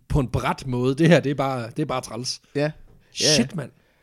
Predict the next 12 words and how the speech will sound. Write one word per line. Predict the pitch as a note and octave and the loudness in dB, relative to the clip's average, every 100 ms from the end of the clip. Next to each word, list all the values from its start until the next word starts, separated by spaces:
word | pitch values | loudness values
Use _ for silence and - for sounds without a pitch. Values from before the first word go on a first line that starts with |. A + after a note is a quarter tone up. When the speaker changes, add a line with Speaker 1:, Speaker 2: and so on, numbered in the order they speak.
| _ _ _ _ _ _ _ - | _ _ _ _ _ _ _ -4
Speaker 2:
Efter | G3+ - | -2 0
nogle | E3+ D#3 | 0 -2
timer | C#3+ F#3+ G#3 | 0 -2 0
alene | F3+ A#2 C#3+ E3 | -2 -2 -2 -2
i | C3 | -2
vandet, | C#3+ C3+ A2 | -2 -2 -6
så, | - D3 D3 | -4 0 0
øh, | B2 G#2+ | 0 -2
så | A#2 | -6
finder | - F#3+ B2 | -6 -4 -2
han | A2+ | -6
så | G#2+ C#3+ | -6 -6